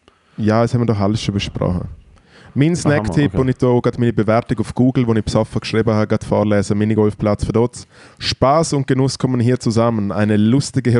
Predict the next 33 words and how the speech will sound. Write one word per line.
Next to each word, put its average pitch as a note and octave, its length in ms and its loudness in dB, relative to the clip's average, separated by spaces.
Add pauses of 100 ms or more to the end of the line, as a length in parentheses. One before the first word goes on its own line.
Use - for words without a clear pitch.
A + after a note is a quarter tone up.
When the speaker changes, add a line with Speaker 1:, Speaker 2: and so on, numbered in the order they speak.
(140)
Speaker 1:
Runde A#2+ 320 0
Minigolf A#2+ 640 0 (540)
bereitet A#2 540 0
einen A2 240 0
auf G#2 120 0
das - 200 -4
Feuerwerk, G#2+ 580 0
was G2+ 160 -2
anschließend G2+ 800 -4
im G#2 160 -2
Gaumen G2 360 0
explodiert. A2+ 600 0 (440)
Hausgemachte D#3+ 600 0
Pizza, D3+ 420 -2
in B2+ 60 -2
der B2 140 2
sich A2+ 140 -2
so A#2 120 -2
mancher B2 380 -2
Pizzaiolo A#2+ 680 0
die A#2 120 0
Finger C3+ 320 -2
<laughs> - 20 -6
verbrennen A2 560 -4
würde.“ G2 340 0 (760)
Nur B2 160 0
so C3 80 0
nebenbei, B2 600 2
ich A2+ 260 -2
habe A2 220 2
beim G#2 200 0
Minigolf G2+ 540 0
gewonnen. A#2+ 420 0